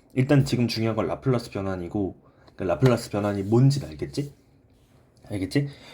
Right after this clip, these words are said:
그래서 이 변환 자체가 어떻게 생겼냐면 이건 절대 안 외울 건데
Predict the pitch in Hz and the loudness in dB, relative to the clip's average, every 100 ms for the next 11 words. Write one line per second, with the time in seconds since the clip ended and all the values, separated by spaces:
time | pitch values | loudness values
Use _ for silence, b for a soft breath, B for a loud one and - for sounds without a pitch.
0 | B 131 123 123 131 131 110 165 147 - | B 6 6 6 6 6 4 4 4 0
1 | - 156 156 147 95 - 147 170 147 110 | 2 4 6 6 4 4 0 2 4 4
2 | 123 120 123 135 131 - 123 139 202 156 | 4 2 4 4 4 6 4 4 4 4
3 | 95 110 101 90 110 117 | 4 0 -2 -4 -2 -2